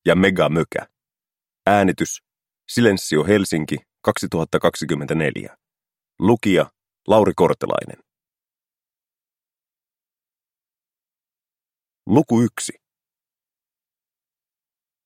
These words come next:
Se tuijottaa minua pimeästä. En näe sitä, mutta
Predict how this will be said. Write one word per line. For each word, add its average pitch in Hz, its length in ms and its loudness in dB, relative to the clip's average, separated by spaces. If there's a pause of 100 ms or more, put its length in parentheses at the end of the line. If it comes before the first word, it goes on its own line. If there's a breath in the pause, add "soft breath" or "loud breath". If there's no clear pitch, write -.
(360)
Se - 200 -2
tuijottaa 127 520 2
minua 90 320 0
pimeästä. 85 640 -4 (540)
En 90 160 2
näe 98 220 2
sitä, 82 380 -4 (300)
mutta - 160 -2